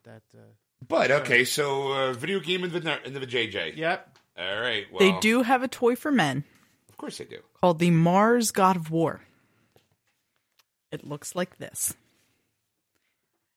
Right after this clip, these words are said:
Speaker 2: Okay, and that fits around?
Speaker 3: It fits around. Um,
Speaker 2: Oh, okay,
Speaker 3: it has
Speaker 2: and
Speaker 3: an
Speaker 2: then
Speaker 3: ergonomic design. It's meant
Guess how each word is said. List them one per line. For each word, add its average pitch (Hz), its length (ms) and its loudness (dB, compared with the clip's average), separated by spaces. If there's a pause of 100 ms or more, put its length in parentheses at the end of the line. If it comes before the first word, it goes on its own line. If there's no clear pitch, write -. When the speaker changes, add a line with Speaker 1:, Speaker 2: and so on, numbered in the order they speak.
(140)
Speaker 2:
Okay, 143 540 4
and 123 320 2
that 139 220 4
fits - 420 0
around? 120 680 0
Speaker 3:
It 202 200 6
fits 196 320 2
around. 208 580 2 (300)
Um, 160 180 4
Speaker 2:
Oh, 220 400 8 (120)
okay, 165 280 4
Speaker 3:
it - 40 6
has 202 220 8
Speaker 2:
and 156 80 2
Speaker 3:
an 151 60 -4
Speaker 2:
then 147 80 -10
Speaker 3:
ergonomic 277 560 4
design. 220 460 2 (720)
It's 190 340 4
meant 202 460 2